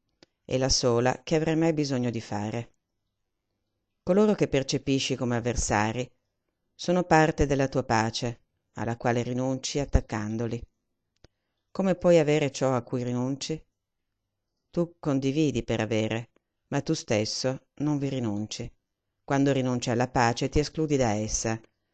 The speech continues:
Questa è una condizione così aliena al regno che non puoi capire lo stato che prevale al suo interno. Quattro.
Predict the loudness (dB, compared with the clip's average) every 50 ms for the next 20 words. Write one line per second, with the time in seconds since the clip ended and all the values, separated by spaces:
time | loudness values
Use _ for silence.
0 | _ _ _ _ -2 0 0 0 2 0 0 0 0 0 0 0 0 0 0 0
1 | 0 0 -2 -2 -2 -2 0 2 2 4 4 4 2 2 2 2 0 0 0 0
2 | 0 0 0 0 -2 -4 -4 -4 -4 -4 -4 -2 -2 -2 -2 -2 -2 -2 -2 -2
3 | -2 -2 -2 -2 -4 -4 -4 0 0 2 2 2 0 -4 -6 -6 -6 -6 -6 -6
4 | -4 -2 -2 -2 -4 -6 -6 -6 -6 -8 -6 -4 -2 -2 -2 -4 -6 -6 -8 -8
5 | -10 -10 _ _ _ _ _ _ _ _ _ _ _ _ _ _ -2 -2 0 0
6 | -2 -6 _ -10 -10 -10 -10